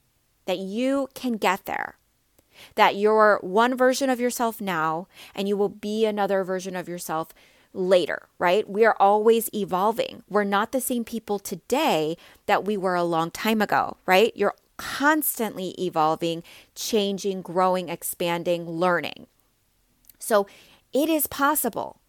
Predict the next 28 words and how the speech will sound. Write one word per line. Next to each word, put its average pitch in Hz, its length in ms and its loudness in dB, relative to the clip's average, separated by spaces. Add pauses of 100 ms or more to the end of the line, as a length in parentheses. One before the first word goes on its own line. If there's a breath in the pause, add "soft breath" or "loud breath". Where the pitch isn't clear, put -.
You 220 160 -4
have 277 460 -4
to 294 80 -6
believe 220 720 -2
in 196 140 -4
yourself - 760 0 (280)
that 175 200 4
that 196 240 4
is 202 140 -4
possible 175 540 -4
for - 160 -10
you, - 180 -10 (680)
okay? 185 440 2 (440 loud breath)
And 233 220 -2
then 254 200 6
you 247 100 -2
have 277 420 -2
to 349 80 -2
believe 226 560 -2
that 208 240 0
all 190 460 4
of 180 220 0
this 180 380 0
is 170 580 0 (1040)
not 254 420 4 (800)
a 202 440 2
far-fetched 180 880 -2
thing, 90 500 -8